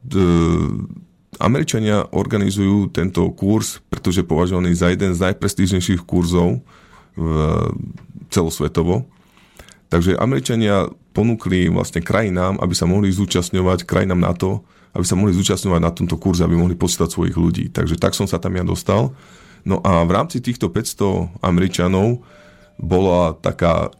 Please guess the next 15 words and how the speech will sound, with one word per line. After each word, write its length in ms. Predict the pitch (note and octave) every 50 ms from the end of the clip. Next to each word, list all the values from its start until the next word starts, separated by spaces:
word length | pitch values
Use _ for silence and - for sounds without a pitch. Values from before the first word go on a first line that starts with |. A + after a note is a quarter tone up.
| _ _ -
medzinárodná 560 | - F#2 F#2 F2 A2+ A#2 A2+ A#2 A#2+ B2 A2+
trieda, 400 | G2 - - F2+ E2+ F2 F2+ E2+
v 80 | F2 -
ktorej 200 | - E2 E2+ E2+
som 100 | - E2+
bol 160 | E2+ F2 F2 -
aj 160 | C#2+ E2+ E2+
ja, 180 | E2+ E2+ E2+ G#2+ -
a 160 | - - E2
bolo 260 | D#2 D#2+ F2 F2 F2+
nás 200 | F#2 F#2+ F#2+ -
tam 200 | - - D#2+ F2
nejakých 360 | F2 E2+ F2+ F2 - E2 E2 -
tridsaťosem 720 | - - G#2 A2 - G#2 F2 - F2 - - F#2 F#2 F#2+
medzinárodných 800 | F#2+ F2+ E2+ F#2 F#2+ F2+ F2 F2+ F#2 F2 F2 F2 F2+ G#2+ B2